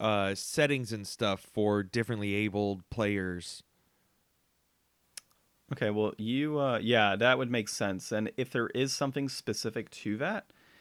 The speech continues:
Speaker 2: then, okay, I got the definitions here. But yeah, if there's something specific to that The Last of Us was able to accomplish that the other games were not,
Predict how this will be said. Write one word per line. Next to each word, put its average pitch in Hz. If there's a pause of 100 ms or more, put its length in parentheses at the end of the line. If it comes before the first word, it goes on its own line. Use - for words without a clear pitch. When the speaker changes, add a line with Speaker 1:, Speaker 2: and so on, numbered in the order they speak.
(320)
Speaker 2:
then, 117
okay, 110
I 101
got 101
the -
definitions -
here. 98 (380)
But 123
yeah, 120
if -
there's 156
something 170
specific 123
to 120
that 117
The 90
Last 101
of 107
Us 101
was 98
able 101
to -
accomplish 95
that 107
the 95
other 98
games 101
were 90
not, 85